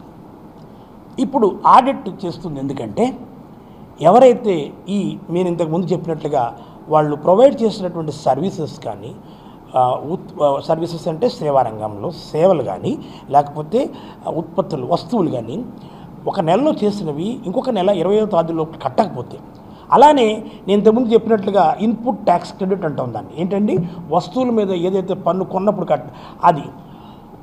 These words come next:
ఆ తర్వాత వాళ్ళు నెల, ఏ-, నెల అయిపోయి ఇరవై రోజులు అయిన తర్వాత కట్టాల్సిన పన్ను సక్రమంగా కట్టారా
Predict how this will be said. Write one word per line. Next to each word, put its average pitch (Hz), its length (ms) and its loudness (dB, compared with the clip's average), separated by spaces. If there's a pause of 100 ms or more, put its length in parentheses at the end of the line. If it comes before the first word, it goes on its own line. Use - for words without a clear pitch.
(200)
ఆ - 80 6
తర్వాత 254 440 4
వాళ్ళు 208 560 4
నెల, 220 260 4 (520)
ఏ-, 175 160 0 (240)
నెల 185 160 4
అయిపోయి 226 360 4
ఇరవై 208 180 4
రోజులు 214 200 6
అయిన 202 120 0
తర్వాత 190 240 -2
కట్టాల్సిన 170 320 0
పన్ను 135 320 -4 (240)
సక్రమంగా 131 560 -10
కట్టారా 104 680 -8